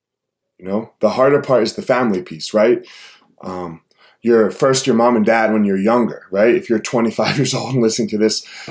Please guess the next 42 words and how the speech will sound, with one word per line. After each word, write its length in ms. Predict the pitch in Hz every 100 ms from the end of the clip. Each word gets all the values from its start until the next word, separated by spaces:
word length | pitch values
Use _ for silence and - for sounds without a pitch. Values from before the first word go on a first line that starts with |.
| -
you 100 | 127
know, 320 | 110 104 - - -
everyone 420 | 131 135 131 127
in 100 | 123
your 120 | 113
family's 440 | - 123 123 120
a 80 | 127
doctor 440 | 123 113 120 131 117
or 60 |
a 60 | 117
lawyer, 360 | 120 123 120
so 140 | 120 104
you 260 | 113 143
have 180 | 139 123
to 60 | 117
be 160 | 127 127
a 80 |
doctor 440 | 120 120 123 - 117
or 40 |
a 40 | 110
lawyer, 220 | 127 127
and 180 | 117 117
you 160 | 170
want 260 | 190 135 127
nothing 420 | 131 160 180 185
to 100 | 151
do 260 | 135 180 143
with 200 | 110 -
doctor 400 | 110 104 120 104
and 140 | 101
lawyer. 260 | 123 104 92
You 220 | 113 180
want 300 | 170 127 101
zero 440 | - 180 208 208
to 140 | 165 139
do 180 | 190
with 160 | 277 208
that 200 | 104 92
shit. 400 | - 104 - - _ _ _ _ _ _ _ _ _ _ _ _ _ _ _ - -
You 160 | 117 120
know, 320 | 113 147 139
uh, 640 | 107 113 107 104 98 95